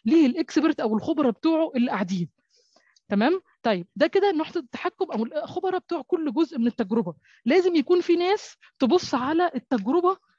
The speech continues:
كنظرة عامة. عندي بقى هنا دي وحدة التحكم التانية. عندنا هنا الجزء الأولاني ال، ال، الدي سي اس أو الديتكتور Control System والسيفتي سيستم. السيفتي System اللي قلت لكم عليه تحت اللي هو نظام الأمان اللي كان موجود في التجربة.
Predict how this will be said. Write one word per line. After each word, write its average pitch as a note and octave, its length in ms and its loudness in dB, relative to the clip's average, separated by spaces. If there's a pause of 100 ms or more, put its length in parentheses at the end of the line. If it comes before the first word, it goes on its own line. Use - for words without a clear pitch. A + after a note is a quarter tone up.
(140)
كنظرة B3+ 360 0
عامة. D#4 500 0 (1080)
عندي C#4+ 240 -2
بقى D#4+ 140 -4
هنا F4 280 -4
دي C4+ 320 -8
وحدة C#4 240 -8
التحكم A#3 500 -4
التانية. F#3 420 -2 (380)
عندنا G3 340 0
هنا B3+ 300 2 (260)
الجزء A#3+ 360 -4
الأولاني C4 640 -2 (360)
ال، G3+ 280 0
ال، F#3+ 280 -4
الدي G#3+ 340 -4
سي B3+ 220 -6
اس - 180 -6
أو G#3 100 -6
الديتكتور G3+ 440 -4
Control B3+ 580 0
System F4 400 -2 (260)
والسيفتي B3 440 -2
سيستم. G#3+ 380 -4
السيفتي B3+ 340 -6
System A#3 280 -6
اللي G#3+ 140 0
قلت G3+ 160 -8
لكم A#3+ 180 -6
عليه G#3 220 -2
تحت - 360 -6
اللي F#3+ 120 -6
هو A#3+ 280 -2 (340)
نظام C4+ 320 2
الأمان B3 500 -2
اللي F#3+ 120 -8
كان A#3 160 -2
موجود G#3+ 400 -4
في - 60 -18
التجربة. C4+ 520 -2